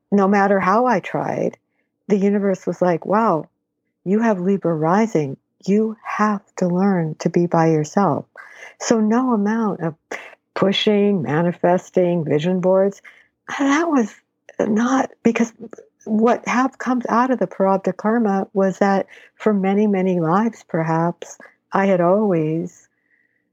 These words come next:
just focused on, "Get me that person or get me that thing that'll make me feel safe." And this was the life that said, "We're done. This life, you're gonna become whole,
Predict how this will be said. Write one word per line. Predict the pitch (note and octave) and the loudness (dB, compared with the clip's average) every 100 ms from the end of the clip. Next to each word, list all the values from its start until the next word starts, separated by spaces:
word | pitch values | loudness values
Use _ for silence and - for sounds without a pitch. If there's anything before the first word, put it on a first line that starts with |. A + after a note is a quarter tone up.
| _ _ _ _ | _ _ _ _
just | - E3+ G3 - | -2 0 0 -6
focused | - F3+ - - F3 - | 0 2 2 0 -2 -2
on, | F3+ E3+ E3+ | -2 0 -2
"Get | - E3 D3+ | -2 -2 0
me | A3+ | 0
that | G#3+ A3 G#3+ | 2 0 -2
person | - G#3+ B3+ - F#3+ F3 E3 | -2 0 0 -2 -2 -2 -2
or | E3 E3 | 0 0
get | F3+ E3 | 0 0
me | A3 A3 | 0 0
that | G#3+ F#3+ - | 0 -2 -2
thing | G#3 A3+ G3 | 0 0 0
that'll | E3 E3 E3+ | -2 -2 -2
make | F3 E3+ F#3+ | -2 -4 -4
me | F3 | -6
feel | - F#3 D#3+ | 0 0 0
safe." | - G#3+ G3 - - - - - _ | 0 0 2 0 -4 -14 -18 -20 _
And | - F#3 | -2 0
this | G3+ - | 0 0
was | A3 G3+ | -2 0
the | E3 | 0
life | D#3 D3+ D3 D3+ _ | 0 0 0 -4 _
that | - D#3 | -4 -4
said, | - E3 D#3+ D#3 - _ _ _ _ _ _ - | 0 2 2 0 -6 _ _ _ _ _ _ -2
"We're | G#3 A#3 | 0 2
done. | D#3+ D#3 E3 E3+ F3+ _ _ _ _ _ | 2 0 -2 -6 -12 _ _ _ _ _
This | - G#3+ - | -2 -2 0
life, | E3+ E3 E3 | 2 2 0
you're | F3 | -2
gonna | E3 E3 | -2 -4
become | E3 E3+ E3+ E3+ | -4 -4 -2 -4
whole, | D#3+ G3 F#3 D#3 E3+ | -2 0 2 2 -2